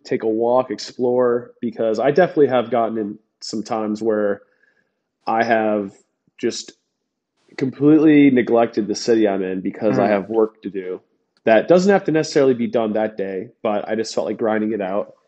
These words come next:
Speaker 2: Mm-hmm.
Speaker 1: And it kinda gets you in, like, a funky headspace. I think it's good to get out there and explore, see something new, and,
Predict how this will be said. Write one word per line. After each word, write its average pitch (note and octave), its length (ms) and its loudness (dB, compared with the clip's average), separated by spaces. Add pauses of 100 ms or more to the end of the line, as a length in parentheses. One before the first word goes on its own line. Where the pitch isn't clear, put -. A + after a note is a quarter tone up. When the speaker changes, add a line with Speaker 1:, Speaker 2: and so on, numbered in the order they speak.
(260)
Speaker 2:
Mm-hmm. A2 220 -6
Speaker 1:
And G#2 720 0
it - 140 -10
kinda F#3 260 4
gets E3+ 220 0
you F3+ 100 2
in, E3+ 60 4
like, E3+ 140 2
a C#3+ 120 0
funky D#3+ 400 -2
headspace. - 480 -8
I G2 80 -6
think C3 220 -2
it's C3 100 -4
good C3+ 160 2
to B2+ 80 -6
get B2 100 0
out A2+ 200 0
there A#2+ 140 0
and G#2+ 80 -2
explore, A2+ 380 -2
see A#2 140 -6
something G#2+ 300 -4
new, G#2+ 260 0
and, F#2+ 160 -4